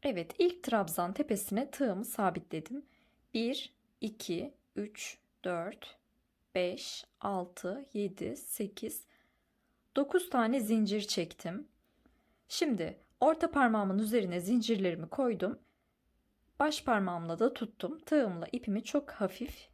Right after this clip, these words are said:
böyle gerdirdim bakın ama çok hafif. Normal üşüyorken bakın çok hafif. Zincirimin altından giriyorum. İpimi alıyorum. Dibinde bir zincir çekip uzatıyorum.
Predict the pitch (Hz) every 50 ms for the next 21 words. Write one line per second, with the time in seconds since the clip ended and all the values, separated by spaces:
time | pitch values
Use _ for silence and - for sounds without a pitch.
0 | _ _ _ - - - - 247 254 - 202 185 180 175 170 175 190 170 165 -
1 | - 151 151 156 - - - 202 202 262 302 - - 196 - - 156 - - 160
2 | - - 226 214 202 185 175 180 180 - - - 170 160 - 214 220 233 214 -
3 | - - 277 - - - 214 - - 160 156 - - 302 302 - _ _ - _
4 | _ _ _ _ _ _ _ _ _ - 208 214 302 302 302 294 277 262 240 208
5 | 190 190 202 220 - - - 240 240 240 240 - 247 233 240 247 254 254 233 208
6 | 202 180 175 165 156 156 160 170 - - - _ 220 214 - - 220 220 202 196
7 | 196 190 202 202 190 170 156 165 147 - 214 294 - _ _ _ _ _ _ _
8 | _ _ _ _ _ - 285 269 262 247 196 196 170 165 165 170 214 294 294 -
9 | _ _ - 269 269 220 202 220 202 202 185 190 208 202 202 - - 180 165 -
10 | - 175 - - - - - - _ _ _ _ _ _ _ _ _ _ _ 254
11 | 240 220 202 202 - - 170 156 151 151 - 170